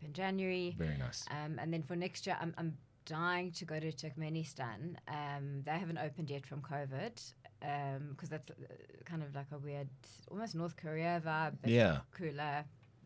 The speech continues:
Speaker 1: looking. Um, and then Uzbekistan, I want to go. Yes, I've got, uh, like, so many places I
Speaker 2: Do you
Speaker 1: still
Speaker 2: throw a dart at a world <laughs> map? Because
Speaker 1: <laughs> No.
Speaker 2: most people are like,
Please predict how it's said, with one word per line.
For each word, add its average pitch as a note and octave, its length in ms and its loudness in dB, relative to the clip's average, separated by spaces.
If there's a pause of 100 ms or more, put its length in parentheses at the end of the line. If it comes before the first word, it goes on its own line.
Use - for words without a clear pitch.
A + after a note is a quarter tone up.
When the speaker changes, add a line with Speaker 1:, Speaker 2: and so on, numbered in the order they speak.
(200)
Speaker 1:
looking. E3 380 -2 (520)
Um, D#3+ 400 0
and E3 140 2
then D#3+ 100 2
Uzbekistan, F3 680 -2
I E3 40 2
want D#3+ 180 0
to E3+ 80 -8
go. E3+ 100 0
Yes, E3+ 240 2
I've E3+ 80 -4
got, F#3+ 120 4
uh, F#3+ 140 4
like, F#3 160 -2
so G#3+ 160 4
many F#3+ 160 4
places F3 340 0
I E3 40 2
Speaker 2:
Do C#3+ 120 8
you F#3 80 12
Speaker 1:
still E3 120 6
Speaker 2:
throw E3 140 12
a D3 60 12
dart A#2 540 12 (160)
at G#2+ 140 10
a G#2 40 12
world G#2 300 12
<laughs> - 180 8
map? - 200 8 (160)
Because B2+ 420 12
Speaker 1:
<laughs> D4+ 120 10
No. C#4+ 280 12
Speaker 2:
most C4 240 12
people D#3 240 12
are C3 40 12
like, A#2+ 200 12